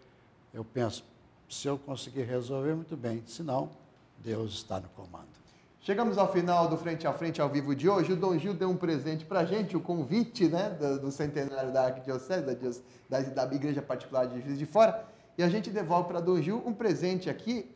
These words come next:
Speaker 2: esse livro, ó, Pequenas Histórias da Rede Vida, compilado, né, de artigos, de histórias contadas pelo Luiz Antônio Monteiro de Barros, nosso diretor de jornalismo, conselheiro da Rede Vida.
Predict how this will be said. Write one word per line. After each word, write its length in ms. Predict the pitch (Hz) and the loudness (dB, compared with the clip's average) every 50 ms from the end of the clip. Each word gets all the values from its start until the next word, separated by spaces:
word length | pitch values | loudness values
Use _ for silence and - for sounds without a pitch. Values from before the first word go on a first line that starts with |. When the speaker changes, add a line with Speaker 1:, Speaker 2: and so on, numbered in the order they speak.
| - | -4
Speaker 2:
esse 200 | 180 180 - - | -4 -4 -4 -4
livro, 260 | 165 180 214 170 147 | -4 -4 -2 -2 -2
ó, 40 | 135 | -2
Pequenas 480 | 127 - 147 135 - 214 208 202 180 143 | -2 -4 -6 -6 -6 -6 -4 -4 -4 -6
Histórias 460 | 139 135 - - 170 156 147 135 123 | -8 -10 -8 -4 -2 -2 0 -2 -2
da 80 | 117 123 | -2 -4
Rede 240 | 117 127 120 113 | -4 -6 -8 -10
Vida, 340 | 117 151 226 220 160 127 - - - - - - _ - _ _ | -8 -6 -4 -4 -4 -6 -8 -12 -16 -20 -20 -20 _ -20 _ _
compilado, 640 | - 165 165 160 147 131 143 147 170 165 135 127 131 | -6 -6 -4 -2 -2 0 2 2 2 2 0 -2 -4
né, 160 | 139 165 190 | -4 -4 -4
de 160 | 175 143 147 | -4 -4 -2
artigos, 800 | 123 113 113 110 - - - 202 190 165 131 123 123 120 113 113 | -2 -2 -2 -4 -8 -6 -4 -4 -2 -4 -4 -6 -8 -8 -8 -10
de 140 | 110 113 113 | -10 -10 -10
histórias 680 | 113 - - - - 170 170 160 143 123 120 - - - | -10 -10 -8 -2 2 4 4 4 2 0 -2 -4 -8 -10
contadas 720 | - 135 127 123 - 147 143 127 127 127 113 - - - - - - - - _ _ _ | -8 -8 -6 -4 -2 0 0 0 -2 -4 -6 -8 -10 -16 -20 -20 -20 -20 -20 _ _ _
pelo 140 | - 135 131 | -4 -2 0
Luiz 240 | 127 139 143 135 139 | 2 2 2 2 2
Antônio 380 | 139 127 123 - 139 135 135 123 | 0 -2 0 0 0 0 2 0
Monteiro 340 | 120 120 120 - 135 123 | -2 -2 -2 -2 -2 -4
de 120 | 117 110 113 | -4 -4 -2
Barros, 720 | 107 139 156 156 151 139 131 - - - - - - - 127 | 2 4 4 4 4 0 -4 -8 -10 -14 -14 -16 -16 -14 -10
nosso 300 | 123 127 123 123 - - | -8 -6 -6 -8 -8 -10
diretor 340 | 123 131 127 120 123 127 120 | -6 -4 -4 -2 -2 -4 -4
de 60 | 110 | -4
jornalismo, 500 | 120 117 113 117 131 151 160 139 127 123 | -4 -6 -4 -2 0 0 0 -2 -4 -8
conselheiro 440 | - - 127 117 - 127 123 123 123 | -10 -10 -12 -10 -6 -6 -6 -4 -4
da 100 | 120 113 | -6 -6
Rede 240 | 113 123 120 117 117 | -4 -4 -6 -6 -6
Vida. 400 | 117 170 226 220 151 139 110 | -6 -4 -4 -2 -2 -4 -4